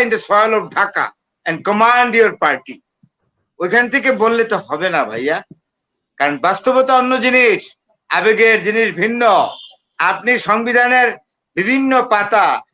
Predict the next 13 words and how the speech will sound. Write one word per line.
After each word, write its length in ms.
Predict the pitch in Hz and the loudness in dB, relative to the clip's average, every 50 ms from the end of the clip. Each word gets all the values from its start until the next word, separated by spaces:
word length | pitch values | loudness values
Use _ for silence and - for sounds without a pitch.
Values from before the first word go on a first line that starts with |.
| _ _ - | _ _ -10
বিভিন্ন 300 | 170 190 220 240 247 247 247 | -8 -8 -6 -6 -4 0 0
আর্টিকেল 640 | 226 208 214 226 226 - 262 254 - 233 208 180 160 | 2 2 2 2 0 -2 -4 -2 0 0 2 2 2
একটার 360 | 180 208 208 - 240 240 226 226 | 0 -2 -2 0 0 2 2 2
পর 180 | 233 233 233 226 | 2 2 2 2
একটা 220 | 220 214 214 214 208 | 2 2 0 -2 -4
বলতে 280 | 190 208 214 208 220 | -2 -2 -2 -2 -2
থাকবেন 400 | 214 214 202 190 165 165 156 131 107 - _ _ _ _ _ _ | -4 -2 -4 -4 -2 -2 -2 -2 -4 -8 _ _ _ _ _ _
এবং 200 | - 156 170 196 202 202 | -4 -2 -2 -2 -2 -2
চমৎকার 480 | - 220 226 240 247 247 - 247 247 233 | -2 -2 0 0 -2 -2 0 0 2 0
সংবিধান 540 | 233 - 233 226 214 220 220 214 214 214 208 208 | 0 -2 -4 -4 -4 -2 -2 0 0 0 2 0
আপনি 220 | 202 202 - 208 | -2 -2 -4 -6
মুখস্থ 360 | 202 202 190 214 226 - - 220 | -8 -6 -4 -4 -6 -4 -4 -8
করছেন। 440 | 214 196 202 202 - - 175 156 | -6 -6 -8 -8 -6 -4 -4 -4